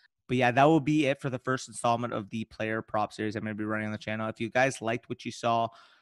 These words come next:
enjoy the Thrive format, make sure you go check it out. Link in the description. Again, I mentioned twenty dollar deposit, you get a twenty dollar match back on the Thrive Fantasy site. Definitely a useful tool, especially for player props throughout the season. And you guys saw the little brief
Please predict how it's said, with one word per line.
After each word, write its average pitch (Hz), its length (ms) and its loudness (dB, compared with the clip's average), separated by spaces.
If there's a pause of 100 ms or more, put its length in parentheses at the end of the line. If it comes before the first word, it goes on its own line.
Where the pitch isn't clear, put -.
(320)
enjoy 156 400 6
the 147 140 4
Thrive 143 380 6
format, 139 540 2
make 139 140 -2
sure 139 120 -2
you 120 40 -4
go 135 120 2
check - 280 -2
it 127 80 0
out. 127 180 4
Link 123 220 -4
in 131 80 -4
the 123 80 -4
description. 123 460 -4
Again, 113 280 -2 (220)
I 120 120 0
mentioned 117 460 -2 (220)
twenty 135 200 0
dollar 131 180 8
deposit, 123 400 2
you 120 60 -2
get 120 120 2
a 117 60 -2
twenty 123 240 -6
dollar 120 200 4
match 117 340 -2
back 113 200 -2 (140)
on 131 200 4
the 123 220 -2
Thrive 120 320 4
Fantasy 113 380 -2
site. 143 340 4 (300)
Definitely 160 240 4
a 139 60 0
useful 143 400 2
tool, 139 440 0
especially 135 380 -2
for 127 160 -4
player 123 280 -2
props 120 360 0
throughout 120 240 0
the 113 60 -8
season. 151 500 0 (280)
And 175 380 4
you 156 100 2
guys 147 160 6
saw 143 140 6
the 131 80 2
little 135 240 4
brief 135 320 0